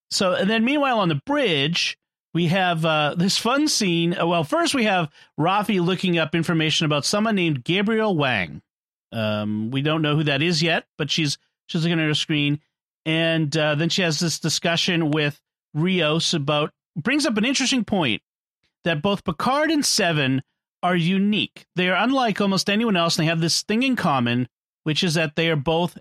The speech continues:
ex-Borg that who have reintegrated into society. Seven, the ex-Borg Fenris Ranger from the Delta Quadrant and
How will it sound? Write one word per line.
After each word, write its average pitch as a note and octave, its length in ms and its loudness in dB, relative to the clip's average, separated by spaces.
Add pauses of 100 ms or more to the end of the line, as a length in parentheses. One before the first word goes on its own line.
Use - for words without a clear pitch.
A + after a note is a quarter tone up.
(120)
ex-Borg C#3 760 -2 (480)
that C3 260 0
who C#3+ 220 2
have C3+ 240 0
reintegrated C#3+ 840 0
into C3 220 0
society. G#2+ 720 -2 (300)
Seven, F3+ 360 0
the E3+ 100 0
ex-Borg D#3+ 600 0
Fenris C#3 420 0
Ranger G3+ 600 0 (280)
from D#3+ 140 2
the D#3+ 100 0
Delta D#3+ 320 0
Quadrant C#3+ 560 0
and C#3+ 460 0